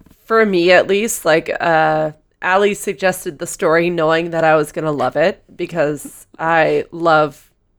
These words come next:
vampires and I love anything even slightly weird. If it's weird, I'm gonna be on board kind of thing.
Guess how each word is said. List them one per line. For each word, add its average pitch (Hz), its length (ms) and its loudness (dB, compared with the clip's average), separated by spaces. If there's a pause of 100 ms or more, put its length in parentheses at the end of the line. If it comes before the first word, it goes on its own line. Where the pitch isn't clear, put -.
(180)
vampires 170 720 -2
and 165 80 -8
I 165 80 -2
love 160 200 -2
anything 160 600 -6
even 180 260 -6
slightly 165 520 -4
weird. - 480 -8 (160)
If 170 160 -14
it's - 160 -14
weird, 170 260 -6
I'm 160 120 -2
gonna 156 160 -10
be 156 120 -12
on 147 180 -8
board 131 340 -12
kind - 160 -20
of - 80 -20
thing. - 180 -20